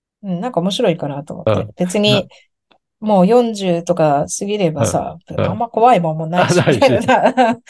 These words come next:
Speaker 1: <laughs> そう。
Speaker 2: もういろんなとこ突撃していって。
Speaker 1: で、突撃して話聞いて、
Speaker 2: うん。
Speaker 1: で、まあ、その突撃するときになんか動画を撮ってくれる人とか、
Speaker 2: はい、はい、はい。
Speaker 1: あの、なんかちょっと私も一人だと不安だから、
Speaker 2: うん。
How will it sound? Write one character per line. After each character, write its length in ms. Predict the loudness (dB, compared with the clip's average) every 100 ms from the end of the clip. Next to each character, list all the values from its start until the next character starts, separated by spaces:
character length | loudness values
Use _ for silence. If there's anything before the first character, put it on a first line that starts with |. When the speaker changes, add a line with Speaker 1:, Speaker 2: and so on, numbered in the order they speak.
| -14
Speaker 1:
<laughs> 200 | -14 -10
そ 220 | -2 0
う。 40 | 2
Speaker 2:
も 120 | 4
う 80 | 4
い 20 |
ろ 140 | 2
ん 20 |
な 100 | 2
と 80 | 2
こ 60 | 0
突 340 | 0 0 0
撃 180 | 0 0
し 60 | 2
て 60 |
い 160 | 4 4
っ 40 |
て。 60 | 2
Speaker 1:
で、 80 | 2
突 160 | 2
撃 300 | 2 2 2
し 140 | -2 -6
て 280 | -4 0 0
話 400 | 2 2 2 0
聞 180 | -4 -2
い 60 |
て、 100 | 0
Speaker 2:
う 40 | 0
ん。 20 |
Speaker 1:
で、 220 | 0 -2 -4 -14 _ _
ま 80 | -4
あ、 60 | -4
そ 120 | -6
の 60 |
突 280 | -6 -8 -6
撃 260 | -8 -2 -2
す 120 | 2
る 140 | 0 0
と 140 | 0
き 160 | 2 2
に 180 | 2
な 120 | 2 2
ん 20 |
か 100 | 0
動 300 | 2 2 4
画 140 | 4
を 120 | 4
撮 120 | 2 -2
っ 60 |
て 160 | 0 -4
く 120 | 0
れ 100 | 0 0
る 80 | -2
人 220 | -4 -4
と 120 | -4
か、 460 | 0 4 4 2 2
Speaker 2:
は 0 |
い、 40 |
は 40 | 2
い、 20 |
は 60 | 2
い。 0 |
Speaker 1:
あ 20 |
の、 100 | 2
な 80 | 2
ん 40 |
か 80 | 0
ち 80 | 0
ょ 20 |
っ 20 |
と 60 | -2
私 400 | -2 -4 -4 -4
も 80 | -4
一 180 | 0
人 120 | 2 2
だ 100 | 0
と 100 | -4
不 160 | 0
安 220 | 0 0
だ 120 | -2 -2
か 120 | 2
ら、 220 | 4 4
Speaker 2:
う 100 |
ん。 40 | 2